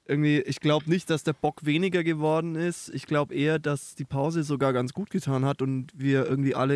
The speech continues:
jetzt noch viel mehr Bock haben, wenn's wieder losgehen kann, äh, dann wirklich zu starten und, äh, einfach mal nochmal irgendwie die fetteste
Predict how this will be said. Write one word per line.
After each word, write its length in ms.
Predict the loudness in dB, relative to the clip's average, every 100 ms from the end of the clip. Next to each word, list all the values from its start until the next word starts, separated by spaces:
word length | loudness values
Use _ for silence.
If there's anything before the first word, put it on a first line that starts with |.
| 4
jetzt 260 | 2 0 -2
noch 200 | -2 -2
viel 220 | -2 0
mehr 160 | 0 -2
Bock 240 | -6 -2
haben, 320 | -2 0 0
wenn's 180 | -2 -2
wieder 160 | -2 2
losgehen 460 | 2 0 -2 -4
kann, 320 | -4 -6 -6 -8 _ _ _ _
äh, 160 | -4 -2
dann 240 | -2 0
wirklich 300 | -2 -2 -4
zu 100 | -6
starten 460 | -4 -4 -4 -4 -6
und, 300 | -4 -6 -10
äh, 300 | -10 -8 -8 -10 _ _ _ _ _ _ -10
einfach 220 | -4 0
mal 200 | 2 2
nochmal 600 | 2 0 0 0 -2 -4
irgendwie 420 | -4 -2 0 -2 -4 -10
die 80 |
fetteste 960 | -10 -14 -8 -2 -2 -2 -4 -4 -4